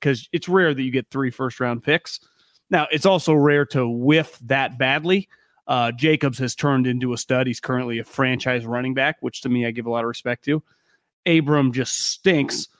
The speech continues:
Cleveland, though, you know, we've seen this before with a Raiders pass rusher. I saw our guy, David Lombardi,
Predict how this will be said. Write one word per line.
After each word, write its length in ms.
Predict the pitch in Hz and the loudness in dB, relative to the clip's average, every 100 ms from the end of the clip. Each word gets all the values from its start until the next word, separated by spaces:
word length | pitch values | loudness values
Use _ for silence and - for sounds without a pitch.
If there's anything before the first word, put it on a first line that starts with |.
| _ _ _ _ _ _ - | _ _ _ _ _ _ -8
Cleveland, 280 | - 349 554 554 494 | 0 4 6 6 4
though, 520 | 349 285 262 262 262 - | 2 4 6 6 4 0
you 180 | 233 208 | 2 4
know, 280 | 196 190 208 | 6 6 4
we've 280 | 208 190 160 | 4 2 4
seen 260 | 226 311 | 4 4
this 180 | 381 339 | 4 2
before 580 | 302 359 - 508 539 480 | 2 2 6 8 8 6
with 140 | 294 | 6
a 100 | 240 | 4
Raiders 400 | 220 220 220 214 | 6 6 6 4
pass 340 | 202 214 208 - | 4 2 2 2
rusher. 380 | 220 202 220 220 - _ _ _ - | 2 4 2 0 -6 _ _ _ -2
I 120 | 151 | 0
saw 220 | - 202 | 2 4
our 180 | 233 240 | 4 4
guy, 260 | 226 240 | 2 2
David 380 | 254 254 262 262 | 2 2 2 2
Lombardi, 640 | 277 285 330 349 240 202 | 2 4 4 4 2 0